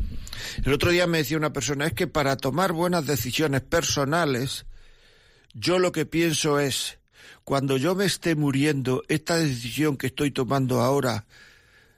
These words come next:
¿me parecerá buena o mala? En el terreno de lo personal,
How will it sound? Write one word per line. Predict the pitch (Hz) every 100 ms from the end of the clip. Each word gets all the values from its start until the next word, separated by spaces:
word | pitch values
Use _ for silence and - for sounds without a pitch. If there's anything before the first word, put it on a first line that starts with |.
| _ _ -
¿me | 135
parecerá | 131 127 120 139 160
buena | 139 170 175 160 -
o | - 120
mala? | 120 - - - - - - - - - - - - _ _ _ _ _ -
En | 143
el | 139 135
terreno | 143 147 196 214
de | 185
lo | 156
personal, | 139 117 117 120 120 -